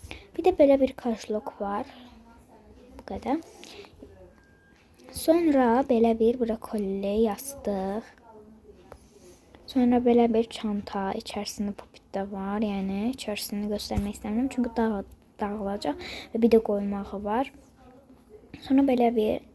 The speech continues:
gül dekor olaraq qulağıma qoyacağam. Belə olacaq. Hələ ki qoymuram,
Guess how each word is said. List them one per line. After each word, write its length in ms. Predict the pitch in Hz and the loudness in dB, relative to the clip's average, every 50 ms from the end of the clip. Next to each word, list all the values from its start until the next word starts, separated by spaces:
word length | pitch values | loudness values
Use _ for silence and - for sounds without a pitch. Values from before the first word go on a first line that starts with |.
| _ - - | _ -4 0
gül 380 | 220 208 202 202 208 226 254 247 | 2 2 4 4 2 0 0 -2
dekor 400 | - 214 - - - 208 202 202 196 | -6 -6 -6 -4 -6 -4 -4 -4 -4
olaraq 500 | 185 190 202 208 202 220 247 269 - - | -6 -6 -6 -8 -8 -8 -8 -10 -10 -12
qulağıma 560 | - - - 220 208 208 208 202 202 202 202 | -14 -10 -6 -6 -4 -4 -2 -4 -4 -4 -4
qoyacağam. 640 | 202 208 202 202 208 220 - - - 254 269 302 330 330 _ - - - _ - - _ _ _ _ - | -4 -4 -4 -4 -4 -6 -8 -4 0 2 2 2 0 -4 _ -20 -20 -20 _ -20 -20 _ _ _ _ -12
Belə 320 | 226 196 185 185 190 190 | -10 -8 -6 -4 -4 -4
olacaq. 880 | 190 190 190 214 269 - _ _ _ _ _ - - - 269 311 359 - - - - - - - | -4 -4 -6 -10 -12 -14 _ _ _ _ _ -16 -10 -6 -6 -6 -6 -8 -14 -20 -20 -8 2 4
Hələ 180 | 247 247 226 | 6 6 4
ki 160 | 226 - 233 - | 2 -2 -2 2
qoymuram, 480 | 240 226 220 220 214 208 226 294 359 | 2 4 4 2 2 2 2 2 0